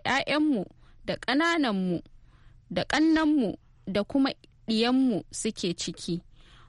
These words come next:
Wallahi muna da ƙarancin tarbiyya. Don Allah iyayenmu ku rinƙa kula da ɗiyan da kuke haihuwa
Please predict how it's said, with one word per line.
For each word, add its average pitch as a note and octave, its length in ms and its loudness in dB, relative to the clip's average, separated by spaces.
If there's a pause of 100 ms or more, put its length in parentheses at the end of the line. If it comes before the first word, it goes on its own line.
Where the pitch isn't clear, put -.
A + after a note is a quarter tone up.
(100)
Wallahi A#3 720 0 (160)
muna C4 360 2
da E3 140 -2
ƙarancin D#4+ 680 0
tarbiyya. A#3+ 720 0 (540)
Don C4+ 300 0
Allah D4+ 480 0 (120)
iyayenmu G#3+ 720 0 (380)
ku - 120 -2
rinƙa D4 480 0
kula A3 320 0
da F#3 160 -4 (240)
ɗiyan A3 440 0 (160)
da G3 160 -2
kuke A3+ 400 -2
haihuwa F#3+ 600 0